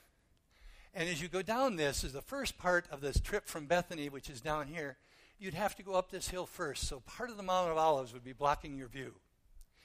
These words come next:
And the scripture I'm going to read you right now would be approximately when Jesus and this group were right there.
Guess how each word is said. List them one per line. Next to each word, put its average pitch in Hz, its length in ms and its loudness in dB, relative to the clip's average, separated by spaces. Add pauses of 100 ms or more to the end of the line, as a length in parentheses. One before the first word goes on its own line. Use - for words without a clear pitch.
(200)
And 160 120 -6
the 160 60 -6
scripture - 400 -4
I'm 202 100 -4
going 185 160 0
to 170 80 0
read 165 280 -4
you 151 100 -6
right 151 240 2
now 147 360 2 (280)
would 170 180 -2
be 233 140 -2
approximately 220 840 2
when 160 200 -8
Jesus 202 580 -2 (120)
and 160 180 -6
this 160 160 -6
group 175 340 -10
were 120 180 -10
right 147 320 -8
there. 131 300 -14